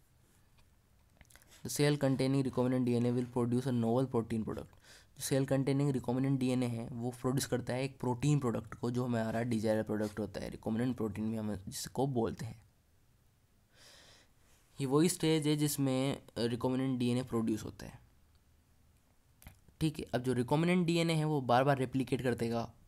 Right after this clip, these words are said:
होस्ट में, तो हमें ज़्यादा उसकी कॉपीज मिलेगी और ज़्यादा हमें प्रोटीन मिलेगा। Basically recombinant डीएनए को अगर हम हायर लेवल में लेकर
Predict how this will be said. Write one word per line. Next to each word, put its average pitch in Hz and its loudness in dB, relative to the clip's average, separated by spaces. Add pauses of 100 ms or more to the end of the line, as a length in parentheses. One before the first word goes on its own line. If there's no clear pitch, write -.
(140)
होस्ट 131 -2
में, 117 0
तो 120 -6
हमें 123 -2
ज़्यादा 113 2
उसकी 120 -4
कॉपीज 117 -2
मिलेगी 110 -2
और 123 0
ज़्यादा 110 -2
हमें 117 -6
प्रोटीन 135 -2
मिलेगा। 139 -4 (400)
Basically 143 0
recombinant 139 0
डीएनए 135 0
को 131 -2
अगर 131 0
हम 139 -2
हायर 123 0
लेवल 127 2
में 127 0
लेकर 113 -2